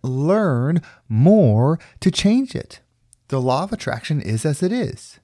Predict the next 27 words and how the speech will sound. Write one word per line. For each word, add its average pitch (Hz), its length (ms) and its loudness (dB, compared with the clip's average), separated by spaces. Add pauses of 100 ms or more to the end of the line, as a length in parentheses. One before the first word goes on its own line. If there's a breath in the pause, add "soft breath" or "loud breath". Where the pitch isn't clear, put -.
(120)
meaning 131 220 2
you 131 140 2
manifest, 139 720 -2
which 123 160 -6
is 127 140 -2
the 135 80 -4
law 147 160 2
of 120 60 -2
attraction. 117 440 -6
So 117 80 -2
you 113 100 2
become, 123 540 -2
and 139 100 2
so 120 140 0
then 139 260 -2
you 165 80 -2
have. - 540 -10 (1300 loud breath)
You 131 120 2
cannot 190 360 0
become 127 560 0
or 120 120 4
view 151 160 2
the 135 80 2
thing 147 260 0
in 127 80 2
your 110 100 2
mind 127 600 2